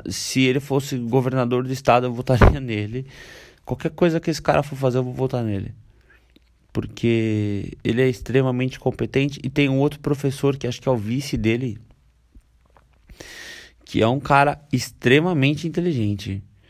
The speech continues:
É, e é um dos, dos últimos filósofos, professores que eu, que eu escutei falar,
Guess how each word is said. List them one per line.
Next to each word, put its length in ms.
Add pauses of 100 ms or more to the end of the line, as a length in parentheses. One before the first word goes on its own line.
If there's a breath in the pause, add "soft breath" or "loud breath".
(300 soft breath)
É, 320 (200)
e 160
é 120
um 220
dos, 260 (300)
dos 220
últimos 440
filósofos, 840
professores 880
que 120
eu, 280
que 80
eu 60
escutei 520
falar, 540